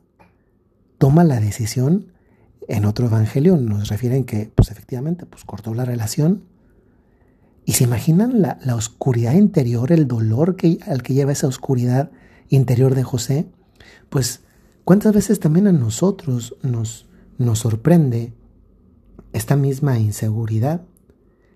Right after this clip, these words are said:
esta misma falta de luz, este no tener el control sobre todas las cosas, el no conocerlo todo?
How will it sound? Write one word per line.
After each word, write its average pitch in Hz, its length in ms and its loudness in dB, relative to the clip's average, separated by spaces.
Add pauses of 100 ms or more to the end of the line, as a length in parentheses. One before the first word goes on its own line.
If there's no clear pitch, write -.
esta 131 220 2
misma 123 280 2
falta 120 360 -2
de 104 120 0
luz, 127 400 -2 (640)
este - 220 0
no 135 200 2
tener 127 240 2
el 127 180 0
control 117 460 0
sobre 110 240 -2
todas 117 280 -2
las 101 140 -4
cosas, 143 400 -2
el 120 120 0
no 123 140 0
conocerlo 117 640 0
todo? 131 400 -2